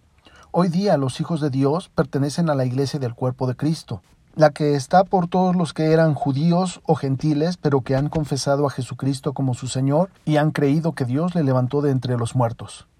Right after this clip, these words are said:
Si se estuviera estudiando acerca de Israel, sería necesario pasar algún tiempo analizando esta oración. No obstante, es necesario detenernos aquí y observar la importancia que el Señor Jesucristo le dio a la oración, al punto que enseñaba a sus discípulos a orar y cómo orar.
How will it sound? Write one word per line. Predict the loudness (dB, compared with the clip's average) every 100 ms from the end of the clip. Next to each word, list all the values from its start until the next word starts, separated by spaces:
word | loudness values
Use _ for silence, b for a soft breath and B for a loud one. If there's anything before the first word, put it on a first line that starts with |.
| _ _ _ _ B B B
Si | -4
se | 0 0
estuviera | -2 -2 -2
estudiando | -4 -4 0 2 2
acerca | 0 -2 -2
de | 0
Israel, | 0 0 0 0 -2
sería | -2 -2 2
necesario | 0 0 -4 -4 -4 0
pasar | -2 2 2
algún | 2 0 -2
tiempo | -2 -2 0
analizando | 0 0 -4 -4 -2 -2
esta | -2 0
oración. | 0 0 0 0 -2 -8 -20 B B B B B
No | 0
obstante, | 2 6 6 4 0 -2 -4
es | -2
necesario | 0 0 0 0 2 2
detenernos | 0 0 0 0 0 -2
aquí | -4 -2 -4 -2
y | 0
observar | 0 0 -4 2 4 4
la | 2
importancia | -2 -2 -4 -2 -2 -2 -4
que | -4 -4
el |
Señor | -2 -2 -2
Jesucristo | -4 -8 -6 -6 -4 -2
le | -2 0
dio | 2 4
a | 4
la | 2
oración, | 0 -2 -2 0 0 -2 -8 B B
al | -2 -2
punto | 0 -2 -2 -4
que | -4
enseñaba | -2 -2 0 2 2 2
a | 0
sus | -4 -4
discípulos | -4 -6 -6 -4 -4 -2
a | -2
orar | 2 2 2 -2
y | -10
cómo | -6 -2 0 2 2
orar. | 0 -2